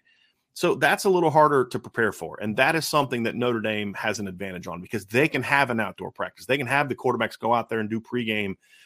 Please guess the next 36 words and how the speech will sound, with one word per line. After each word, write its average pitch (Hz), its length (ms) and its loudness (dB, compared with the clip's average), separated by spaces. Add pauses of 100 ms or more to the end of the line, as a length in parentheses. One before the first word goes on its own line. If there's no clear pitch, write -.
(140)
or, 117 80 0
you 127 100 2
know, 110 120 2
do 117 140 0
warm-ups 113 520 2
in 110 80 -4
the 101 80 -4
cold 110 320 0
to 104 40 -4
get 107 140 0
used 120 320 0
to 113 80 0
it 101 60 0
'cause 120 200 0 (380)
the, 131 80 -6
the, 123 160 2
the 127 180 2
difference 151 400 0
is, 120 120 -2
like, 117 180 2
a 113 80 -8
football 120 760 2 (200)
when 127 160 0
it's - 180 -4
wet 123 320 2
is 98 200 -6
just, - 320 -8
it's - 160 -10
slippery, 90 500 -2
it's - 160 -10
slick, 131 380 -2
there's 98 180 -4
things 110 260 -4
you 101 60 -4
can 87 140 -10
do. 98 240 -4